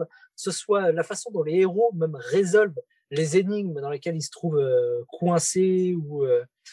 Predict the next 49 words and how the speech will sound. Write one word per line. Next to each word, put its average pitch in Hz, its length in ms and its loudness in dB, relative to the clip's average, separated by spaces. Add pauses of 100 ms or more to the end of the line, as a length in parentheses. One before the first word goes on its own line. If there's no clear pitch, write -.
(540)
euh, 120 480 -4
auxquelles 160 220 4
ils 156 60 2
font 151 160 2
face, - 300 4
bah, 135 140 -2 (640)
ça - 180 -10
se - 120 -8
fait 202 100 -6
toujours 185 280 -8
de 151 60 -8
façon - 340 -6 (200)
logique, 156 540 2
de 160 100 -2
façon, 156 480 -4
euh, 127 100 -6 (100)
cohérente. 175 580 6 (540)
Et, 147 220 2
euh, - 180 2
comme 139 120 -8
je 135 80 -4
le 139 60 -8
disais 139 220 -6
tout - 160 -18
à 147 40 0
l'heure, 190 160 4
ils 143 120 -2
ont 135 40 -6
toujours, 151 340 0
les 131 80 -6
scénaristes 151 380 -4
ont 135 60 -8
toujours 131 260 -6
deux 208 80 4
ou 196 80 2
trois - 220 -4
coups - 160 -2
d'avance 165 280 6
sur 147 220 4
nous. 202 220 0
Tu - 120 -12
te - 80 -14
dis, « 127 140 -4
Ah 139 80 -2
ouais, 143 160 -2
non, 139 160 -8
là, 147 80 0
il 135 120 -4
est, - 60 -18